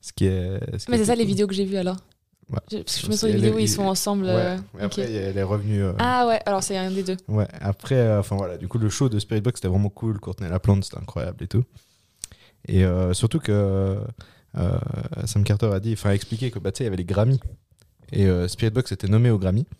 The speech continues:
Speaker 2: Le soir même, euh, où t'as été ?
Speaker 1: Non,
Speaker 2: Ou
Speaker 1: euh,
Speaker 2: ah, après
Speaker 1: euh, deux dates avant, en gros.
Speaker 2: Ok.
Speaker 1: Ils ont juste raté une date, je crois que c'était en Suède.
Speaker 2: Ouais.
Speaker 1: Genre, ils ont dit, euh, bah, il y a les Grammy, tu vois. Donc, eux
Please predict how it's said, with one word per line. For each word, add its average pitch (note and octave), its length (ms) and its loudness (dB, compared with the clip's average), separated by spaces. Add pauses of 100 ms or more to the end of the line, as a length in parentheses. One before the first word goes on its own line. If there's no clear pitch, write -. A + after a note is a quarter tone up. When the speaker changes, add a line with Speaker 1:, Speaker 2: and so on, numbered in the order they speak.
(460)
Speaker 2:
Le A3 160 4
soir B3+ 360 0
même, D4 240 -2
euh, C#4 340 -2
où C4+ 60 -14
t'as C#4+ 120 -4
été ? C#4+ 140 -8 (440)
Speaker 1:
Non, B2 200 4
Speaker 2:
Ou G#3+ 260 2
Speaker 1:
euh, D3 460 4
Speaker 2:
ah, G#2+ 140 4 (160)
après D#3+ 160 0
Speaker 1:
euh, G#2 320 2
deux G#2 240 0
dates A#2 220 0
avant, A2 240 0
en - 20 2
gros. G2+ 180 2
Speaker 2:
Ok. A#3+ 140 2 (320)
Speaker 1:
Ils A2+ 160 2
ont A#2 60 6
juste C#3+ 160 0
raté A#2+ 320 0
une C3 160 4
date, B2+ 380 2 (120)
je - 60 -20
crois A#2 100 0
que - 40 -2
c'était G#2 100 -4
en F#2+ 60 0
Suède. A2+ 380 0 (320)
Speaker 2:
Ouais. A3 200 4
Speaker 1:
Genre, G2+ 160 2
ils G2 100 0
ont G2 80 0
dit, A2+ 220 -2
euh, G2+ 360 -2 (200)
bah, F#2 160 -2
il F#2+ 40 0
y F#2 40 2
a - 20 2
les F#2+ 80 4
Grammy, G2+ 300 4
tu - 80 -20
vois. A2 100 0
Donc, F#2+ 240 -4
eux C#3 160 6